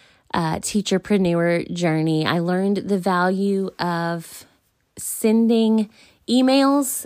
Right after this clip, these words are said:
and having an email list. And when you can collect someone's email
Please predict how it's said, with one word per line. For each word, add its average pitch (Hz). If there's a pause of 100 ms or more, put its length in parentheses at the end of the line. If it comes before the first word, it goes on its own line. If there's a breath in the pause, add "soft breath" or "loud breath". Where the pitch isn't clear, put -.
and 190
having 185
an 180
email 165 (160)
list. - (480 loud breath)
And 180 (380 soft breath)
when 196
you 196
can 262
collect 202
someone's 233
email 156